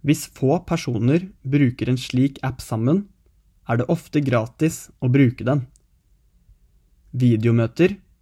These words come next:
er nok lettest å bruke på en P C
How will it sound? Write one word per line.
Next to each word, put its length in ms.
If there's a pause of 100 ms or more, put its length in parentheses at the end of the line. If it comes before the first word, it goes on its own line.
(360)
er 140
nok 180
lettest 560
å 80
bruke 460 (340)
på 160
en 160
P 160 (160)
C 160